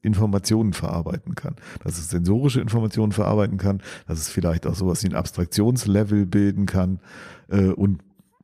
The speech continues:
vielleicht auch, dass es dann irgendwann was planen kann, ob da Bewusstsein bei rauskommt oder sowas. Puh, das war, glaub ich, für ihn immer eine untergeordnete Frage und, äh,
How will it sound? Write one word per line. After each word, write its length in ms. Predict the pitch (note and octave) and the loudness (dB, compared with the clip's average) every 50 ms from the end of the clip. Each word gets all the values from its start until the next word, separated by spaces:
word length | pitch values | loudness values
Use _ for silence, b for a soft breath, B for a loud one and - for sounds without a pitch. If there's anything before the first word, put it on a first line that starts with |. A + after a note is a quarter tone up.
| _ - | _ -20
vielleicht 520 | - - - E2 D#2 D2 E2 G2 F#2+ - D#2+ | -6 -4 -2 0 0 2 0 0 0 0 0
auch, 140 | G#2+ F2+ | -2 0
dass 180 | - G#2+ F2+ F#2 | 0 0 0 0
es 80 | F2 - | 0 0
dann 180 | - F#2 F#2+ | 0 0 2
irgendwann 380 | F#2+ F#2+ G2+ G2 F#2 F#2 F2 F2 | 4 4 4 4 2 2 2 2
was 160 | E2+ D#2+ - | 2 0 -2
planen 460 | - - F2+ F2 F2 A2 A2+ F#2+ E2+ | -4 -4 -2 0 0 0 0 0 -2
kann, 220 | D#2+ - E2 E2+ E2+ | 0 0 0 0 0
ob 200 | - D2+ - - | -2 -4 -2 -2
da 120 | F2 E2 | -2 0
Bewusstsein 800 | D#2+ - E2+ D#2+ - G2+ G2+ - - - - - A#2 G#2+ G#2 G2 | 0 -2 -2 0 0 0 0 -2 -6 -6 -4 -2 0 0 0 -2
bei 160 | F2 F#2 F2 | 0 0 0
rauskommt 600 | E2+ E2 D#2+ F2+ F2+ - - F2 E2 F2 E2 - | 0 0 0 -2 -2 -2 -2 -4 -4 -2 -4 -6
oder 240 | - - E2+ E2 D#2+ | -4 -2 -2 0 0
sowas. 340 | F2+ E2+ D#2+ E2+ D#2+ - - B B B B B B B B B B B B B B B B B B B B _ - | -2 -2 -2 -2 -2 -4 -8 B B B B B B B B B B B B B B B B B B B B _ -2
Puh, 260 | A2+ A#2 B2 B2 A2+ | 0 2 2 2 2
das 220 | G#2 G#2+ F#2+ D#2 E2 | 2 2 0 0 -2
war, 160 | F#2 F#2+ A#2 | -2 0 0
glaub 220 | A2+ A2 G#2 G2+ | 2 2 2 2
ich, 120 | G2 F#2 - | 2 0 0
für 80 | - G2+ | 0 2
ihn 160 | F2+ G#2 G#2+ | 2 2 2
immer 180 | G#2 G#2+ A2+ A2 | 2 2 2 2
eine 180 | G#2 G#2 G2+ | 2 2 2
untergeordnete 800 | F#2+ F#2+ A2 A#2+ C3+ A#2 G2 G2 F#2+ F2+ F#2+ F#2+ G2 F#2 F#2 E2+ | 2 2 2 2 2 2 2 2 2 2 2 0 0 0 -2 -4
Frage 500 | - - - E2 F2 A2+ B2 G2+ F#2+ F#2+ | -6 -6 -4 -2 0 0 0 2 0 0
und, 400 | F#2 F2 F#2 G2 F#2+ E2+ - - | 0 0 0 -2 -2 -4 -6 -8
äh, 280 | - - G2 F#2 F2+ | -6 -4 -2 0 -2